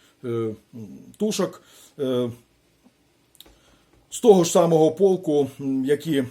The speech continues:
м, розправлялись, е, з таджиками, е, приймали участь, е, в стиранні з лиця землі, е, міста Грозний. Е, ну і інших міст, містечок, е, поселень, м, в Чечні. Е, потім була,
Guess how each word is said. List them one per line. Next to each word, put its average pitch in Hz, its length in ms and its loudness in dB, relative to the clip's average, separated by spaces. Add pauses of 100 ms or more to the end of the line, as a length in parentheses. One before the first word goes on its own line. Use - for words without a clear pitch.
м, 120 220 -6
розправлялись, 139 760 0
е, 120 260 -4
з - 60 -16
таджиками, 175 680 -2 (360)
е, 131 220 0
приймали 147 460 0
участь, 143 460 -6
е, 123 340 -4 (400)
в - 60 -16
стиранні 160 480 2
з 127 80 -6
лиця 139 320 2
землі, 135 420 -2 (340)
е, 117 240 -4
міста 127 360 -4 (160)
Грозний. 110 480 -4 (560)
Е, 107 220 -6
ну 208 120 -4
і 156 80 -6
інших 143 360 -6
міст, 170 260 -8
містечок, 135 640 -6
е, 107 200 -6
поселень, 120 520 -6 (140)
м, 95 220 -18
в 87 60 -20
Чечні. 113 420 -12 (580)
Е, 123 300 -2
потім 247 260 -2
була, 143 340 2